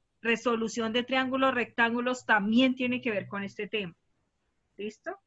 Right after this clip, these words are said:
Entonces, que esto quede súper claro. Profe, esto no lo entendí, me hace el favor y me lo explique. Yo con mucho gusto les explico lo que ustedes no hayan entendido. Pero, por favor,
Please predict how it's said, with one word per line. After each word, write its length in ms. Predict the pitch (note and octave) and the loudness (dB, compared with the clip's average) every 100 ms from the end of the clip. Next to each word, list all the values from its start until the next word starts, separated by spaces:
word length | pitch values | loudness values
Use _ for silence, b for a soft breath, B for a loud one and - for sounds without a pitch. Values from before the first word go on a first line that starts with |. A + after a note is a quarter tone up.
| _ | _
Entonces, 400 | A#3 G3+ G3+ G#3+ | -12 -8 -8 -6
que 120 | - | -2
esto 300 | A3+ - A3 A3+ | -2 -2 -6 0
quede 240 | A#3+ A#3+ | 0 2
súper 520 | A#3+ C#4+ C4 G#3+ F3+ | 0 -2 -2 -4 -6
claro. 540 | - A3+ A3+ G3+ E3 E3 - | 0 4 6 6 0 -8 0
Profe, 360 | B3+ C#4 C#4+ | 2 4 4
esto 220 | G#3+ - | 2 0
no 120 | A#3 B3 | -2 0
lo 80 | C4 | -2
entendí, 380 | B3+ A3 A3+ A#3+ | -4 -2 0 0
me 120 | G#3+ | -2
hace 180 | F3+ G#3+ | -4 -6
el 80 | |
favor 220 | G#3 A#3+ B3+ | -2 -2 -2
y 80 | |
me 140 | G3+ A#3 | -4 -4
lo 60 | |
explique. 420 | A3+ - A3+ A3+ A3 | -6 -6 -8 -6 -8
Yo 100 | G3 | -10
con 160 | G#3 | -10
mucho 240 | G#3 - G#3 | -12 -12 -14
gusto 280 | G#3 - | -14 -12
les 220 | G#3+ G#3 _ _ - | -12 -12 _ _ -12
explico 480 | G#3 - A3+ - A#3+ | -12 -8 -8 -4 -2
lo 140 | B3 | -4
que 80 | - | -6
ustedes 320 | - F#3+ F3+ | -6 -6 -8
no 100 | G3 | -8
hayan 240 | F#3+ G3 G3+ | -8 -6 -6
entendido. 580 | G#3+ A3 G#3+ B3+ F#3+ - _ _ _ _ | -6 -8 -6 -6 -6 -10 _ _ _ _
Pero, 420 | A#3+ C4 C#4 C4+ | 4 6 4 4
por 200 | C#4+ C4+ | 2 0
favor, 600 | - C4 B3+ C4 C4 - | 0 2 4 4 4 0